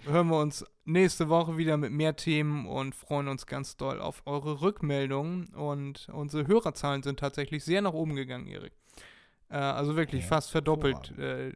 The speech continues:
Speaker 1: äh, von letzter auf, oder vorletzte Woche hat es schon angefangen, äh, fast verdoppelt auf diese Woche. Also wenn das so weitergeht, wär schön. Empfehlt uns gerne weiter.
Speaker 2: Ja.
Speaker 1: Wenn ihr Nachbarn habt, egal ob einen Kilometer entfernt oder so im Umkreis,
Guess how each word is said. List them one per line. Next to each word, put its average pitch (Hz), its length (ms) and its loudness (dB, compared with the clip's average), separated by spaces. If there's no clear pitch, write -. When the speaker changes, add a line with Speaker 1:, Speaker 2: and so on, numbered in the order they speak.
Speaker 1:
äh, - 20 -20
von 135 400 -6
letzter 143 420 -2
auf, - 460 -4
oder 139 220 -4
vorletzte 160 560 2
Woche 135 160 2
hat 135 80 -2
es 131 100 -4
schon 151 100 -6
angefangen, 156 500 -4
äh, 139 280 2
fast - 240 -2
verdoppelt 156 480 2
auf 127 200 -4
diese 131 280 -4
Woche. 127 260 -8
Also 139 220 -8
wenn 156 100 -2
das 151 120 -4
so 143 140 -2
weitergeht, 175 460 -2
wär 139 120 -2
schön. 131 280 -4
Empfehlt 170 360 2
uns 151 160 -6
gerne 147 300 0
weiter. 131 300 -2
Speaker 2:
Ja. 147 160 -8
Speaker 1:
Wenn 147 160 2
ihr 151 280 4
Nachbarn 151 560 2
habt, 147 260 0
egal 143 400 0
ob 135 160 0
einen 139 220 -4
Kilometer 143 400 -2
entfernt 143 420 -2
oder 143 180 -2
so 135 120 -2
im 147 100 -4
Umkreis, 175 640 -2